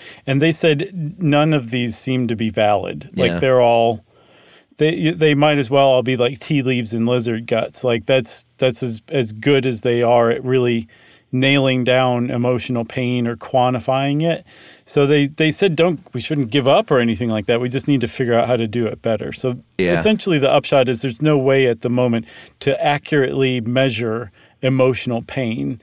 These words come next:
Speaker 2: Yeah.
Speaker 1: and then f-, I guess figure out how to treat it, um, depending on the measurement from there.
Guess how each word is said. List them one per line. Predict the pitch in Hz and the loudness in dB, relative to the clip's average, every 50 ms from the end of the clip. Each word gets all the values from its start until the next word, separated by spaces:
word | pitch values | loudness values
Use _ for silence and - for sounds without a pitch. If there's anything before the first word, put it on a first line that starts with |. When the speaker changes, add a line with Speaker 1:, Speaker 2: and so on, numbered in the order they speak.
| - - | -12 -10
Speaker 2:
Yeah. | - - - - | -8 -6 -4 -2
Speaker 1:
and | 123 117 | -2 -2
then | 120 117 117 | -2 -2 -4
f-, | 113 - - | -4 -4 -4
I | 131 123 | -4 -2
guess | 104 131 123 - | 0 -2 -2 -2
figure | - - 139 127 110 120 117 | -4 -4 -4 -2 0 0 2
out | 117 117 - 117 | 2 2 2 0
how | 120 123 | 0 0
to | 117 117 | -2 -4
treat | 113 - - 143 135 120 | -6 -6 -4 -4 -2 -2
it, | 120 117 - _ _ _ _ - 143 | -2 -4 -4 _ _ _ _ -10 -8
um, | 127 117 113 | -6 -4 -4
depending | 110 127 113 - - 131 120 123 117 117 | -4 -4 -6 -4 -4 -4 -2 -2 -2 -2
on | 117 117 113 113 | -2 -2 -2 -2
the | 113 | -2
measurement | 113 113 117 117 113 123 113 110 117 - - | -2 -2 -4 -4 -6 -6 -6 -6 -6 -8 -10
from | - - 117 113 117 | -12 -10 -6 -6 -4
there. | 120 117 131 73 73 - - | -4 -4 -6 -8 -8 -10 -14